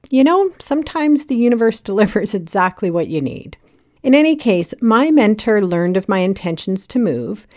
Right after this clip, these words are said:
and she gave me contact information for her former director, who was, yes,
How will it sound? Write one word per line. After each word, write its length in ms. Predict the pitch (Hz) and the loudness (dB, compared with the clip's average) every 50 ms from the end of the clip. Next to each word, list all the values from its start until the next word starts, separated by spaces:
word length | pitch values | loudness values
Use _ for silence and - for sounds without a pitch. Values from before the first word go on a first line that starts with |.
| - - _ - | -20 -20 _ -6
and 220 | - 196 202 202 | -2 0 0 0
she 180 | 202 - - 214 | 0 -2 -4 0
gave 260 | 214 202 196 196 190 | 2 4 4 4 4
me 120 | 226 240 | 2 0
contact 560 | 233 - - 202 180 185 190 190 180 185 - 196 | 0 -2 -2 -2 -2 -2 -2 -4 -4 -4 -4 -6
information 840 | 185 185 - 196 185 165 139 147 147 - - 185 175 170 175 180 | -6 -6 -4 -4 -4 -2 -2 -4 -6 -6 -4 -4 -2 -2 -2 -4
for 400 | - - - - 170 165 165 165 | -6 -8 -6 -4 -2 -2 -2 -2
her 340 | 165 - - 196 180 175 180 | -4 -4 -2 -2 0 0 -2
former 460 | 180 - - - 165 139 143 131 143 | -4 -8 -8 -6 -4 -4 -4 -6 -6
director, 640 | 151 - 220 247 311 311 320 - 170 127 92 - 147 - | -6 -2 -2 0 -2 -2 -4 -6 -6 -6 -6 -10 -16 -18
who 180 | - - - 190 | -12 -8 -8 -6
was, 600 | 165 165 165 160 165 190 247 254 - - - _ _ _ _ | -4 -2 -2 0 0 -2 -2 -4 -8 -12 -16 _ _ _ _
yes, 520 | - - 143 135 101 117 185 208 - - | -14 -10 -8 -8 -8 -8 -10 -12 -14 -16